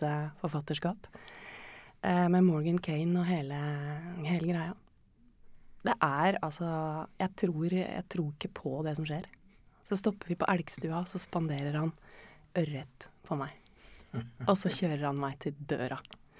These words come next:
Og det var mitt første møte med en ekte forfatter. Og jeg var jo høy på verden i mange uker etterpå. Og så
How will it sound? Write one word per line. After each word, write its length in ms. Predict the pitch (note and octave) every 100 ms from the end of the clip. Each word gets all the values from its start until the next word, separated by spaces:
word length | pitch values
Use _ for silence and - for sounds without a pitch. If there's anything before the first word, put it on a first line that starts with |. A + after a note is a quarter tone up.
| - - - - -
Og 80 | F3+
det 160 | F#3+ F#3+
var 140 | F3+
mitt 220 | E3+ D#3 -
første 540 | E3+ - - - D3+ D3+ - - -
møte 440 | F3 D#3+ C#3+ - D#3+
med 160 | D3
en 120 | D3 D3+ - -
ekte 480 | - - - D3 C#3 - -
forfatter. 580 | - D3+ C3 - D3+ - - - A#2+
Og 80 |
jeg 220 | D#3+ E3 G3
var 140 | D3
jo 120 | D#3
høy 320 | D3+ D#3+ E3
på 220 | A3+ - F3+
verden 400 | E3 D3+ C#3+ F3+ -
i 180 | F3 E3+
mange 460 | E3+ F3 D#3 D3 D3
uker 380 | D#3+ - F3+ -
etterpå. 320 | F3+ - G3+ A3+ - - - - - - - -
Og 160 | G#3
så 100 | G3+